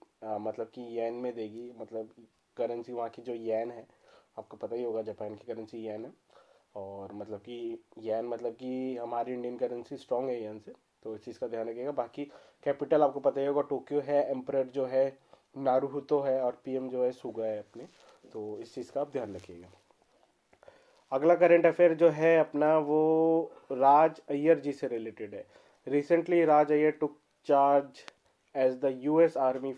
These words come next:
first chief information officer। तो यार ये बहुत बड़ी बात है कि ये एक अपने Indian है, जो Indian है, जो यूएस में रहते हैं, मतलब,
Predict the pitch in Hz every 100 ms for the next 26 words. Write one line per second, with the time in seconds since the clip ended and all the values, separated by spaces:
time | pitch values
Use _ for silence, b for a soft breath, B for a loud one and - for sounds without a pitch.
0 | - 151 151 - _ 139 135 139 127 120
1 | 120 - 123 104 110 - - B B B
2 | B - 147 156 175 175 147 151 135 135
3 | 147 143 131 143 139 156 156 156 151 156
4 | 143 - - - 131 - 151 160 147 127
5 | 131 147 135 135 131 139 127 127 127 135
6 | 135 _ _ _ _ _ _ 120 117 120
7 | 123 117 - 127 120 110 123 120 113 120